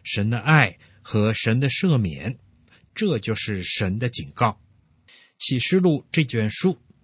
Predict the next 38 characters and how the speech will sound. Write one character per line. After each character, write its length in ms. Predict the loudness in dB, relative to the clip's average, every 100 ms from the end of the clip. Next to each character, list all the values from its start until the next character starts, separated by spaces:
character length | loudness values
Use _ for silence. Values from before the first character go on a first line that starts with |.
| _ _
对 160 | 2 2
我 120 | 4 2
们 180 | 4
每 180 | 4 2
一 160 | 2 4
个 100 | 2
人 440 | 2 2 2 2 _ _
都 280 | 2 4 4
发 300 | 0 0 0
出 200 | -2 0
了 100 | 0
警 220 | 0 -6
告。 300 | -2 -2 -2 _ _ _ _
当 200 | 0 2
那 240 | 4 2
带 240 | 2 0 0
来 200 | 0 -2
灾 320 | -2 2 4
难 220 | 4 2
的 60 | 0
号 260 | 0 2
角 280 | 2 -2 -6
被 260 | -4 -2 -2
吹 300 | -4 -2 0
响 240 | -2 -8
的 120 | -12 -10
时 160 | -4
候， 220 | -2 -2 _ -20 -20 -18 -2
你 160 | 0 0
可 360 | -2 -4 0
以 140 | 0 0
不 320 | _ -2 0
用 200 | 2 0
留 180 | 0 -2
在 180 | -2
这 180 | -2 0
里 160 | 0 -4
了， 240 | -8 -8